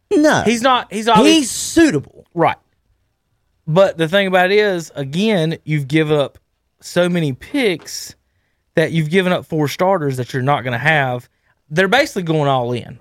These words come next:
Speaker 2: obviously,
Speaker 1: Mm-hmm.
Speaker 2: right? And that's what they're doing. So they're
Speaker 1: Yeah.
Speaker 2: three, next three years, we're going all in.
Speaker 1: Yeah.
Speaker 2: But you're still giving up a starter to that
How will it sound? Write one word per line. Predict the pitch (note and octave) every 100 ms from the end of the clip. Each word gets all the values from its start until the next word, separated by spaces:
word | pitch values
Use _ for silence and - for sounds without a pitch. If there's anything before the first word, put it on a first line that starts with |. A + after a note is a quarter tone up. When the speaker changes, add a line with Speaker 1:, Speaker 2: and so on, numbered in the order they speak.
| -
Speaker 2:
obviously, | C3 A2+ - - -
Speaker 1:
Mm-hmm. | D3 D#3+ C3+ B2+
Speaker 2:
right? | B2+ A2+ -
And | C#3+
that's | C#3+ D3+ D3+
what |
they're | C3+
doing. | C3+ C#3 G#2+
So | -
they're | C3+
Speaker 1:
Yeah. | G3+ F#3+
Speaker 2:
three, | F3 E3
next | E3+ F3
three | - E3+
years, | D3 C3+ C3 B2
we're | A#2+
going | C3+ B2
all | A2 C3+
in. | A2+ - _
Speaker 1:
Yeah. | E3 B2
Speaker 2:
But | D3+
you're | D3+
still | - A3
giving | F#3+ D#3+
up | C#3
a | B2
starter | - F3 D#3+ C3+
to | B2+ C3 B2 A#2 A#2 _ _ _ _ _ -
that | B2+ B2